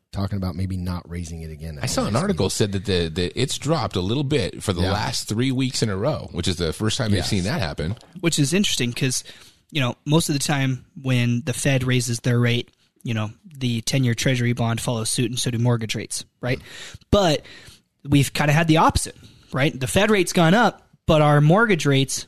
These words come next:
Speaker 3: have gone down just a little bit, which has been a great easing to our marketplace.
Speaker 1: Yes.
Speaker 3: You know, right now we have half of our properties that are on the market are sold,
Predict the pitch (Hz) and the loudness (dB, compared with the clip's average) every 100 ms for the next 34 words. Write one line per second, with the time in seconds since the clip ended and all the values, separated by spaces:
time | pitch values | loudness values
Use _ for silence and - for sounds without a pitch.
0 | - 143 151 180 170 190 240 131 - 127 | -4 0 2 4 4 2 2 0 -2 -2
1 | 120 120 143 - 151 196 165 135 151 180 | -2 0 2 0 0 0 0 -2 -2 0
2 | 196 - 156 160 151 143 - 143 127 135 | 0 -2 2 4 4 2 2 2 4 4
3 | 135 135 90 139 135 - - - - 139 | 2 0 2 2 0 -4 -12 -16 -4 0
4 | 135 151 170 147 147 135 139 135 135 - | 4 4 4 4 4 4 4 4 2 0
5 | - 156 175 170 147 - 143 139 131 127 | 0 0 2 2 2 0 -2 -4 -4 -4
6 | 131 131 131 123 131 143 - _ _ 143 | -4 -4 -4 -4 -4 -6 -8 _ _ 0
7 | 170 - 147 107 | 0 2 2 2